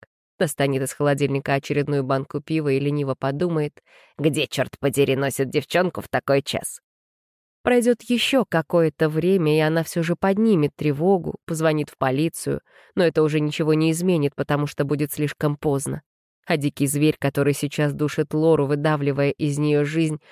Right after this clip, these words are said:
очнется от приступа безумия и превратится в дурачка Тони Бергмана,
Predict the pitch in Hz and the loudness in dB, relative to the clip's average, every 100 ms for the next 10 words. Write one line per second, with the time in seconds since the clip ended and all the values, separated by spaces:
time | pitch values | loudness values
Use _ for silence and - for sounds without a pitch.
0 | - 190 - 185 170 170 160 165 156 165 | -4 -4 0 0 2 0 0 0 -2 -2
1 | 151 156 165 165 185 156 151 151 151 156 | 0 0 0 0 0 2 2 0 0 0
2 | 151 170 - 160 151 160 156 - 160 - | 0 -4 -2 -2 0 0 0 -2 -4 2
3 | 165 170 175 196 160 143 139 143 | 2 2 2 2 2 0 -4 -4